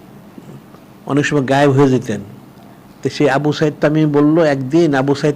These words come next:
তামিমি ইবনে সাক্কার বড় পীর সাহেব রহমতুল্লাহ আলাইহি, ওনারা সবই ছাত্র, ওই গাউস ওনারা জিয়ারত করতে যাবেন,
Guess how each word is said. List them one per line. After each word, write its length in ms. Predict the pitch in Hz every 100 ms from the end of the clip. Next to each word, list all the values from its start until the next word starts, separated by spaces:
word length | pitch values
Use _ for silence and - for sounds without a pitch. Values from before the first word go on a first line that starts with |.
| 151
তামিমি 340 | 143 156 160
ইবনে 240 | 147 139
সাক্কার 380 | 139 147 - 147
বড় 200 | 135 139
পীর 120 | 135
সাহেব 220 | 135 151 143
রহমতুল্লাহ 320 | 143 151 151
আলাইহি, 140 | 135
ওনারা 180 | 131 131
সবই 120 | 139
ছাত্র, 520 | 135 135 131 123 98 - - - - - - -
ওই 120 | 156 131
গাউস 300 | 131 143 156
ওনারা 160 | 147
জিয়ারত 340 | 131 143 151 143
করতে 280 | 135 -
যাবেন, 340 | 131 123 123